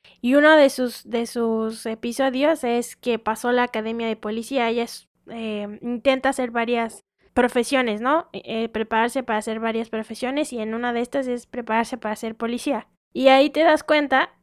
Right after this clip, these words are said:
cuáles son las tácticas que les enseñan para amenazar a la gente, para someter. Ella tiene que pasar todas esas pruebas, le ponen,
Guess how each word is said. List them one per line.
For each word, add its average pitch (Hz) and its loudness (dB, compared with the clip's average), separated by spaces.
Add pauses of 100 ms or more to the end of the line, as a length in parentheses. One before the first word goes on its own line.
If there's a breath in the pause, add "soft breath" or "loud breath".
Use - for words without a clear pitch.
(160)
cuáles 294 6
son 277 -2
las 269 0
tácticas 285 0
que 240 -4
les 233 -2
enseñan 294 0 (320)
para 254 6
amenazar 233 0
a 254 4
la 240 0
gente, 262 -6 (520)
para 240 4
someter. 233 0 (540)
Ella 277 4
tiene 277 0
que 269 -4
pasar 262 -4
todas 254 0
esas 240 -6
pruebas, 254 -2
le 233 -4
ponen, 262 -2